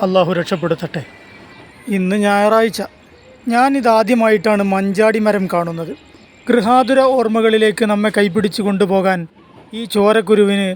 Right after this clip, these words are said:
നിഷ്പ്രയാസം സാധിക്കും. വലിയൊരു മരവും അതിൻ്റെ താഴെ നിറയെ മഞ്ചാടിക്കുരുക്കളും എന്നെ സംബന്ധിച്ചിടത്തോളം വളരെ സന്തോഷമുള്ളൊരു കാഴ്ച തന്നെയാണ്. ഇന്നത്തെ പ്രഭാത സവാരിയിൽ പകർത്തിയ ഈ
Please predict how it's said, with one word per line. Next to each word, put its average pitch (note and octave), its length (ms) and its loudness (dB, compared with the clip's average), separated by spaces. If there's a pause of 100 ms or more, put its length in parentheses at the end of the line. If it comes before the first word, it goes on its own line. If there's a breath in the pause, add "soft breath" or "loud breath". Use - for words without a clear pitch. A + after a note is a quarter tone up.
നിഷ്പ്രയാസം G3 760 -8
സാധിക്കും. F#3 360 -6 (680)
വലിയൊരു B3+ 600 0
മരവും A3 360 -2 (200)
അതിൻ്റെ G#3+ 340 2
താഴെ A3 380 2
നിറയെ G#3+ 360 4 (300)
മഞ്ചാടിക്കുരുക്കളും G#3 840 0 (560)
എന്നെ A3 160 -2 (100)
സംബന്ധിച്ചിടത്തോളം G3+ 840 0 (300)
വളരെ G#3+ 320 2 (160)
സന്തോഷമുള്ളൊരു G3 720 -2
കാഴ്ച F3+ 320 -4
തന്നെയാണ്. E3 340 -8 (840)
ഇന്നത്തെ G3+ 340 -2 (120)
പ്രഭാത G3+ 420 2
സവാരിയിൽ G#3 560 0
പകർത്തിയ G3 400 0 (140)
ഈ - 20 0